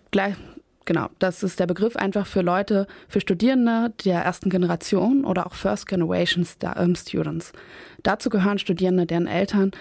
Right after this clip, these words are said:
mit einem Abitur eine Ausbildung gemacht haben oder Eltern, die einen anderen Abschluss haben, einen Hauptschulabschluss, gar keinen Abschluss, ähm, nur, also in Anführungszeichen nur eine Berufsausbildung gemacht haben, beziehungsweise auch ohne Ausbildung sind.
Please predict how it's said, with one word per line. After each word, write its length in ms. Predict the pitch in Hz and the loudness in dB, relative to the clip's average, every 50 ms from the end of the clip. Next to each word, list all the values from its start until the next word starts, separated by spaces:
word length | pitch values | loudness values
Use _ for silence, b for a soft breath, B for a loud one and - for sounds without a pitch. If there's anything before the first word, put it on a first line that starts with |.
| B B B B B - | B B B B B 0
mit 240 | 190 180 165 170 - | 0 2 2 0 -2
einem 200 | - 160 160 165 | 0 0 0 0
Abitur 680 | - 180 180 180 170 - - 240 247 254 254 262 262 254 | 0 0 -2 -2 -2 2 2 4 4 4 4 2 0 0
eine 220 | - 180 175 175 | 2 2 2 2
Ausbildung 360 | 214 226 - - 247 226 220 | 2 0 0 2 2 2 2
gemacht 360 | 208 226 220 208 190 - - - | 2 2 2 2 0 -2 -2 -2
haben 300 | 196 196 190 208 208 208 | 0 2 2 2 0 0
oder 280 | 202 196 190 190 185 | 0 0 0 0 0
Eltern, 400 | 185 190 190 - 196 190 185 185 | 0 0 0 0 2 2 2 2
die 220 | 165 170 170 170 170 B B B B B B B B B - | 2 2 2 0 0 B B B B B B B B B 0
einen 140 | 180 185 | 0 2
anderen 240 | 185 202 214 214 208 | 2 2 2 2 2
Abschluss 420 | - 208 - - - 202 196 - - | 0 0 -2 -2 -2 -2 -2 0 0
haben, 360 | 175 175 170 170 170 175 175 | 0 0 2 2 2 2 2
einen 160 | 165 175 170 | 2 2 2
Hauptschulabschluss, 580 | 196 190 - - 190 175 - - - 180 - - | 2 0 0 -2 -2 -2 -2 -2 -2 -2 -2 0
gar 160 | - 165 170 | -2 -2 -2
keinen 220 | - 196 175 170 | 0 2 0 2
Abschluss, 480 | - - - - - 180 170 170 165 - B B B B B B - | 0 0 -4 -2 0 0 0 0 0 -4 B B B B B B -4
ähm, 480 | - - 165 165 160 160 160 160 165 185 | -2 0 2 4 4 4 4 4 6 6
nur, 380 | 220 233 254 247 - - - | 6 6 6 4 0 -2 -4
also 220 | - 165 - 170 - | -6 -4 -4 -4 -4
in 240 | - 190 170 175 - | 0 0 0 2 2
Anführungszeichen 760 | 185 185 185 - 185 180 175 - - - 180 170 - - 180 | 0 0 0 0 0 0 0 0 0 -2 -2 -2 0 2 4
nur 180 | 175 180 185 185 | 4 4 4 2
eine 220 | 185 180 175 160 | 2 2 2 2
Berufsausbildung 720 | - 175 190 233 - - 214 196 - - 202 196 190 185 175 | 2 2 0 0 0 0 -2 -2 -2 0 0 2 2 2 2
gemacht 400 | - 180 180 175 180 - - 185 | 2 0 0 0 0 -2 -2 0
haben, 180 | 180 170 175 | 2 2 2
beziehungsweise 640 | 170 170 165 - 190 175 175 - - 165 160 - 180 | 2 2 0 0 2 2 2 2 0 -4 -2 -2 -4
auch 80 | - - _ | -4 -4 _
ohne 280 | 170 170 156 156 170 | 0 2 2 2 -2
Ausbildung 460 | 175 175 - - - 143 - 156 139 - | -4 -8 -10 -10 -10 -10 -10 -10 -12 -14
sind. 240 | - 160 147 - - | -14 -16 -16 -16 -18